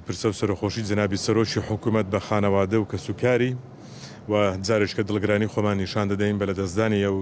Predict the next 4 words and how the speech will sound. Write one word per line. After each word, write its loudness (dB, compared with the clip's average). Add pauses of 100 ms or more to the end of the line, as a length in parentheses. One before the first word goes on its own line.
جۆرە 2 (840)
کەسانە. 0 (800)
ئیشاڵڵا 2
خودای 2